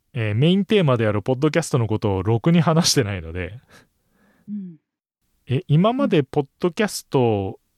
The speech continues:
Speaker 1: との関わりはっていうのはあれだっけ？なんか、ラジオ番組の投稿者だったとかいうスタートだったよね。
Speaker 2: うん。あ、私が？
Speaker 1: そうそうそう、姉さんが。
Speaker 2: うん。そうそうそうそう。
Speaker 1: ね。で、そっ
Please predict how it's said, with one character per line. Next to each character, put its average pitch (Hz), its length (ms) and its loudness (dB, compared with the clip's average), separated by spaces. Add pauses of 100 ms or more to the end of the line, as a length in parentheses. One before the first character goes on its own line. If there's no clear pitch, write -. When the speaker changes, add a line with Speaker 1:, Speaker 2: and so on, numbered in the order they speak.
(140)
Speaker 1:
と 127 120 0
の 101 300 -4
関 - 300 -4
わ 127 100 2
り 135 120 0
は 139 120 2
っ - 40 -6
て - 140 -4
い 117 40 0
う 104 40 -2
の 92 100 -6
は 85 80 -8
あ 92 40 -4
れ 123 80 0
だ 160 100 2
っ - 40 -2
け？ 85 340 -12
な 101 140 -4
ん - 40 -6
か、 90 200 -8
ラ 143 280 -2
ジ 190 120 -2
オ 269 80 0
番 294 320 0
組 131 220 4
の 107 120 0
投 147 240 0
稿 165 220 0
者 120 140 -2
だ 92 100 -4
っ - 60 -20
た - 120 -20
と - 140 -8
か 92 100 -6
い 87 60 -6
う 82 80 -10
ス - 80 -10
タ 98 100 -2
ー 92 40 -6
ト 90 120 -6
だ 85 60 -6
っ 80 60 -10
た - 100 -14
よ 92 80 -10
ね。 113 180 -6 (560)
Speaker 2:
う 220 60 -2
ん。 - 20 -4
あ、 202 80 -6
私 214 360 -8
が？ 233 100 -8
Speaker 1:
そ 247 100 0
う 117 60 0
そ 101 100 -6
う 90 60 -6
そ - 140 -10
う、 87 40 -10
姉 92 160 -6
さ 82 180 -12
ん 92 80 -16
が。 87 240 -16 (140)
Speaker 2:
う 254 60 0
ん。 240 160 0 (180)
そ 226 160 -14
う 220 60 -16
そ 185 280 -16
う 185 40 -20
そ 190 160 -18
う 180 120 -18
そ - 140 -16
う。 131 40 -4
Speaker 1:
ね。 143 280 -4 (600)
で、 147 320 -4
そ - 180 -6
っ 113 60 -10